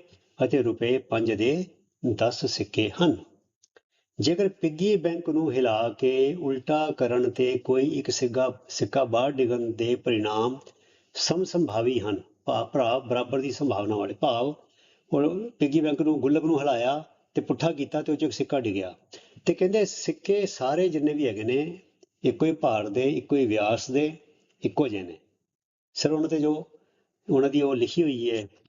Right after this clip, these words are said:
ਕੀਮਤ ਲਿਖੀ ਹੋਈ ਰਾਸ਼ੀ, ਉਹ ਵੱਖਰੀ ਵੱਖਰੀ ਹੈ। ਭਾਵ ਹਰ ਇੱਕ ਸਿੱਕੇ ਦੇ, ਹਰ ਇੱਕ ਸਿੱਕੇ ਦੇ ਡਿੱਗਣ ਦੀ ਸੰਭਾਵਨਾ ਇੱਕੋ ਇੱਕੋ ਹੈ,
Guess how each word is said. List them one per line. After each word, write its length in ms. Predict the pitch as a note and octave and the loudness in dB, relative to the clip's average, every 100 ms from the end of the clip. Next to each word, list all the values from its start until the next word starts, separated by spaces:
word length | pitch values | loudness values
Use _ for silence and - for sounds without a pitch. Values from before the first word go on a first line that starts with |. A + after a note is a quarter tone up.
| _ _ _ _ | _ _ _ _
ਕੀਮਤ 260 | D3 E3 F3 | -8 -6 -2
ਲਿਖੀ 280 | D3+ A#2 C#3+ | -2 -2 -2
ਹੋਈ 100 | C3 | 0
ਰਾਸ਼ੀ, 340 | A2 - C#3+ | -2 -2 0
ਉਹ 140 | D3 C#3+ | 0 0
ਵੱਖਰੀ 260 | A#2 A#2+ | -2 -2
ਵੱਖਰੀ 420 | C3 B2 C3 C3+ D#3+ | -2 0 2 2 2
ਹੈ। 100 | E3 - - _ | -2 -14 -20 _
ਭਾਵ 360 | D3+ A#2+ B2 D3+ | 0 2 2 0
ਹਰ 200 | G#2+ C3 | 0 2
ਇੱਕ 200 | F3+ F#3 | 2 0
ਸਿੱਕੇ 480 | - D3 - D3 D3 | -2 -4 -2 0 2
ਦੇ, 260 | D3 E3 - - | 0 -2 -4 -2
ਹਰ 60 | D3+ | 0
ਇੱਕ 140 | F#3 | 0
ਸਿੱਕੇ 360 | - D3 - E3+ | -4 -8 -2 -2
ਦੇ 100 | D3 | 0
ਡਿੱਗਣ 300 | B2+ C3+ C#3+ | 0 2 2
ਦੀ 100 | D3 | 0
ਸੰਭਾਵਨਾ 560 | - - G2+ G#2+ C#3 | 0 0 0 0 0
ਇੱਕੋ 240 | F3 D3+ F3 | 0 0 -2
ਇੱਕੋ 260 | C#3+ C#3+ | 0 -4
ਹੈ, 240 | A#2 F2+ | -4 -6